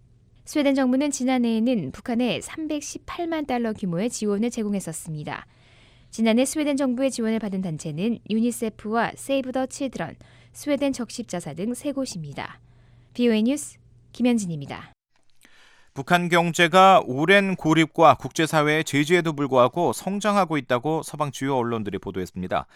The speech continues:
Speaker 2: 이 같은 결과는 유엔 등의 대북 제재를 무색해한다는 지적인데요. 김정우 기자가 보도합니다.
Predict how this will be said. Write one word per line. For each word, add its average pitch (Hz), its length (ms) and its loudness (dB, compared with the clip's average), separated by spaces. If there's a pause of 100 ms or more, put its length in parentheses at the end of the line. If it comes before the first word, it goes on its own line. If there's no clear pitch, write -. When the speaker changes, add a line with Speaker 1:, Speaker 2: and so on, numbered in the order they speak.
(380)
Speaker 2:
이 - 60 -10
같은 147 260 -2
결과는 147 680 0
유엔 143 280 -2
등의 139 180 -2
대북 127 440 -4
제재를 139 380 0
무색해한다는 113 1040 -4
지적인데요. 92 680 -6 (160)
김정우 139 520 -4
기자가 92 300 -8
보도합니다. 76 600 -12